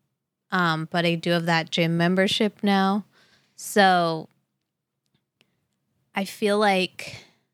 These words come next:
my goal is to use that as, like, an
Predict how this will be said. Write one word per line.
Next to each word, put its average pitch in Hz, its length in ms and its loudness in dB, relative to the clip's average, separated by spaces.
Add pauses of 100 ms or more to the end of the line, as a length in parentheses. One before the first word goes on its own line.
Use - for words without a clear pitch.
(920)
my 180 160 -2
goal 175 840 0 (1300)
is 185 280 -6
to - 160 -6
use 175 580 0
that 160 520 0
as, 175 320 -4
like, 165 220 -8
an 165 140 -8